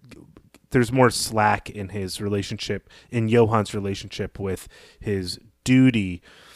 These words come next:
But we also, yeah, we just don't know if it's filling in full shifts. You know, Yo-, uh, Elise is pulling a sixteen-hour day, uh, once in a while,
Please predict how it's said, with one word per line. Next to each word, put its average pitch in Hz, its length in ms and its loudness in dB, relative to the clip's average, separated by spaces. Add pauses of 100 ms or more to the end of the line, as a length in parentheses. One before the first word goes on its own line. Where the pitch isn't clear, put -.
(380)
But 120 280 4
we 131 140 6
also, 127 240 4
yeah, 110 160 2
we 101 160 -4
just 123 260 2
don't 110 200 4
know 101 200 4
if - 160 -2
it's - 300 -6 (240)
filling 123 320 6
in 107 80 2
full 135 260 2
shifts. - 560 0
You 113 140 -10
know, 95 180 -6
Yo-, 107 380 0
uh, 101 200 -2
Elise 113 360 -2
is 107 80 -6
pulling 107 280 2
a 95 40 -6
sixteen-hour 101 640 -4
day, 101 480 0 (420)
uh, 95 240 -4
once 104 260 -2
in 110 60 -2
a 98 60 -4
while, 95 600 0